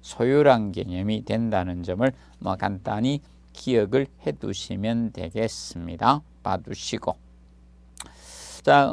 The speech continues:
뭐, 기본적으로 좀 정리를 해 두시면 되겠습니다. 자, 그리고, 어, 이제, 어, 정리하실 거 몇 가지 더 보도록 하겠습니다. 자, 그리고 페이지,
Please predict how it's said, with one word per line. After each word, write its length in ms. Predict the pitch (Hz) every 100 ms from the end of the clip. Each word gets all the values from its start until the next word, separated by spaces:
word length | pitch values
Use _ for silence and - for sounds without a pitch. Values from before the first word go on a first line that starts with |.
| 165
뭐, 140 | 160
기본적으로 720 | 147 151 175 196 185 139 117
좀 380 | 104 113 113 113
정리를 520 | 120 117 107 104 135 127 -
해 60 |
두시면 760 | 139 110 101 - 104 110 123 120
되겠습니다. 1300 | 92 90 101 101 - - 87 85 87 85 85 123 170 - - - - - - -
자, 300 | - 156 151
그리고, 920 | 139 156 151 147 139 170 175 175 175 - -
어, 400 | - 95 95 95 98
이제, 340 | 101 104 - - -
어, 140 | 85 - - -
정리하실 880 | 117 131 127 120 117 107 104 113 113
거 200 | - 156
몇 300 | 180 117 -
가지 340 | 113 110 107
더 140 | 101 104
보도록 580 | - 107 107 104 - 135
하겠습니다. 1040 | 131 135 131 - - 123 123 120 123 143 - - - - -
자, 280 | - 143 135 -
그리고 440 | 156 147 160 165 - -
페이지, 640 | - 170 170 160 160 190